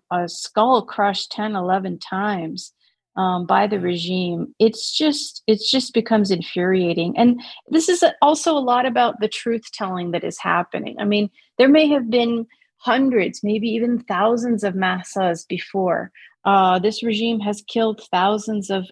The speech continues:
Speaker 1: of, of
Speaker 2: Yeah.
Speaker 1: Iranians. But before, the fear was so much that, uh, families themselves would be quiet about how their, uh, family members were, were being killed.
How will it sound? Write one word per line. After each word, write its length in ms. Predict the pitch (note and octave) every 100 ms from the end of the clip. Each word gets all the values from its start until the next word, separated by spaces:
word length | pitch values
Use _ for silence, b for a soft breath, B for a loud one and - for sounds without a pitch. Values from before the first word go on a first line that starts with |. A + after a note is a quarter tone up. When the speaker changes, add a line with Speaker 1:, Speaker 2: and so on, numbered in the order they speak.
| -
Speaker 1:
of, 240 | F#3 F3+ -
of 160 | G3 F3+
Speaker 2:
Yeah. 60 |
Speaker 1:
Iranians. 680 | F#3 F#3+ G3 G#3 F3+ D#3+ - B B _ -
But 260 | G#3 G3+ - F#3+
before, 520 | G#3 - B3+ C#4 A#3+
the 80 | F#3+
fear 340 | - A#3 A#3
was 280 | G3+ F#3+ -
so 320 | - A3+ C4+
much 560 | C4+ A#3+ F3+ - - - G3
that, 240 | F3 - -
uh, 200 | F#3 F3+ -
families 480 | A3 A3 A3+ A3 G#3+
themselves 640 | G3 F#3 G3+ F#3 F3 F3 F3+
would 200 | F3 F#3
be 160 | E3+
quiet 560 | - - F#3 F#3 F3 - -
about 340 | E3+ E3+ D#3+
how 240 | - F#3 F3
their, 320 | F3 E3+ E3 b b b _ F#3
uh, 200 | F3+ D#3+
family 400 | - F#3 F#3 F3
members 480 | F3 E3 F3 E3+
were, 300 | F3+ E3+ E3+ -
were 180 | F3+
being 300 | E3+ F3+ E3+
killed. 400 | - F3+ F3+ F#3